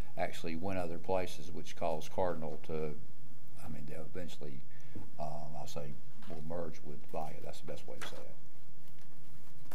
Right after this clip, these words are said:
So, um, and we've asked the state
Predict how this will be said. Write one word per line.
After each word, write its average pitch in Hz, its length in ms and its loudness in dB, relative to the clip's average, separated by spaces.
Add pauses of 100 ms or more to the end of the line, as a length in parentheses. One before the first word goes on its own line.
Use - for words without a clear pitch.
(160)
So, 76 160 0 (1120)
um, 73 400 0 (1800)
and 85 120 0
we've 101 200 0
asked 95 340 0
the 90 60 0
state 98 480 0